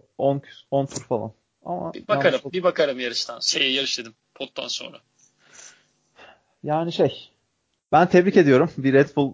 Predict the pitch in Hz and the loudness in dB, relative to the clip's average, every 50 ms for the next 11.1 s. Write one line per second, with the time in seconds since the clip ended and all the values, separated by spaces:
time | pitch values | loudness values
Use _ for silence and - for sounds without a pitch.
0 | _ _ - 117 123 117 117 117 117 117 117 110 104 90 - - - 123 123 147 | _ _ -2 2 4 4 6 6 6 4 4 2 2 0 -2 -6 -6 2 4 4
1 | 165 - - - - - - 220 180 - 220 190 - - 190 160 - _ _ _ | 4 4 2 -6 -6 0 2 2 2 4 0 -2 -2 -4 -10 -10 -10 _ _ _
2 | _ _ - 123 123 120 - 123 113 - 269 262 - - - - - _ 180 165 | _ _ -20 -20 -20 -20 -18 -20 -14 -8 -6 -6 -6 -6 -8 -16 -16 _ -8 -8
3 | 151 - 139 135 127 - _ - 139 147 151 165 - - 156 104 - 190 190 185 | -6 -4 -4 -4 -4 -4 _ -2 -2 -2 -2 -2 -6 -12 -10 -10 -8 -8 -6 -8
4 | - - 190 190 - 196 190 202 208 196 180 151 156 175 175 - - 156 147 135 | -8 -8 -10 -8 -8 -6 -6 -6 -8 -8 -8 -8 -8 -8 -8 -8 -6 -6 -6 -6
5 | 123 123 123 120 - - 131 _ - - - 131 113 107 110 117 123 120 120 117 | -6 -10 -10 -10 -10 -10 -10 _ -14 -18 -16 -16 -16 -16 -12 -12 -10 -10 -10 -10
6 | 113 110 _ _ - 131 120 117 _ _ _ - 139 135 110 110 - 127 131 175 | -10 -12 _ _ -20 -20 -20 -20 _ _ _ -8 -4 -4 -4 -6 -6 -4 -4 -4
7 | 196 - - 262 226 - 131 - - _ _ _ _ _ _ _ _ _ _ _ | -4 -4 -8 -12 -10 -10 -12 -14 -14 _ _ _ _ _ _ _ _ _ _ _
8 | _ _ _ _ _ _ _ _ _ _ _ _ - 190 233 180 127 110 110 _ | _ _ _ _ _ _ _ _ _ _ _ _ -8 -6 -6 -4 -6 -6 -10 _
9 | _ - - 143 143 147 147 151 147 151 147 135 139 139 135 - - 135 - - | _ -2 0 0 2 2 0 -4 -2 -2 0 4 4 2 2 2 0 -2 -2 -2
10 | 131 131 - - 127 139 139 139 - - 180 160 139 - 160 135 - - - - | -6 -12 -6 -4 -2 0 0 0 0 0 0 -2 -2 -2 -4 -8 -8 -8 -8 -8
11 | - - | -12 -16